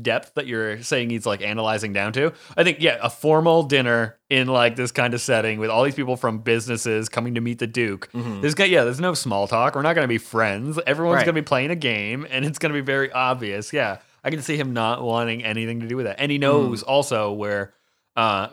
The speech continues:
Speaker 1: at the very end of this chapter, Jessica's gonna be like, "Oh, wait a second, these girls are trying to seduce him." And it's like,
Speaker 2: <laughs> Yeah.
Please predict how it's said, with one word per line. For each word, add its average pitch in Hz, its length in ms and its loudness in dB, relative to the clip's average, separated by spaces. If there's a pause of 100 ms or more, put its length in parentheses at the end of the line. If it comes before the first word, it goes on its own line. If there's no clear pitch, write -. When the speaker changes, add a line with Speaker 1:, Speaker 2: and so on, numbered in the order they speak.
Speaker 1:
at 120 100 -10
the 104 60 -6
very 175 320 4
end 135 120 0
of 123 60 0
this 117 100 -8
chapter, 107 340 -4
Jessica's 101 340 -6
gonna 101 140 -10
be 98 80 -8
like, 98 160 -8
"Oh, 131 280 -2 (180)
wait 202 160 4
a - 20 0
second, 156 300 -2
these 220 160 0
girls 147 200 2
are 190 60 -4
trying 170 200 -2
to 196 60 -4
seduce 320 460 2
him." 120 240 2 (140)
And 175 100 2
it's 151 100 0
like, 196 100 8
Speaker 2:
<laughs> - 20 10
Yeah. 156 120 2